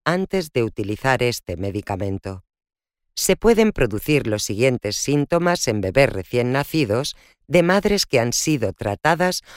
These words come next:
con aripiprazol en el último trimestre de embarazo. Últimos tres meses de su embarazo. Temblor, rigidez y o debilidad muscular, somnolencia,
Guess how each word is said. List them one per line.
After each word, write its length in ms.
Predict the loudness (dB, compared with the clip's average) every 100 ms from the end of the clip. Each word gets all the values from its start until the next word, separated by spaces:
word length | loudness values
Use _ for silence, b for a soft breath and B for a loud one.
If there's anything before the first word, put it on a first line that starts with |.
| B B
con 200 | 2 4
aripiprazol 920 | 4 0 -2 -4 -2 -2 0 0 0 -2 _ _ -2
en 160 | 0 2
el 140 | 2
último 360 | 0 0 -2 -2
trimestre 600 | -2 2 2 0 -4 -2
de 80 | 0
embarazo. 540 | 0 0 -4 -8 -14 _ _ _ _
Últimos 560 | 6 6 4 0 0 -2
tres 260 | -2 -2 0
meses 500 | 0 2 0 -2 -2
de 120 | -2
su 160 | 0 0
embarazo. 580 | 2 2 0 -2 -14 -20 _ _ _ _ _ 2
Temblor, 560 | 2 6 6 4 0 -12 _ _ _ -8
rigidez 760 | -2 0 0 0 2 2 0 -4
y 200 | 4 6
o 160 | 6 4
debilidad 640 | 2 0 0 2 2 2
muscular, 720 | 0 -6 -4 0 2 2 0 _ _ _ _ _ _ -6
somnolencia, 1080 | 2 2 2 2 2 2 2 -4 -6 -8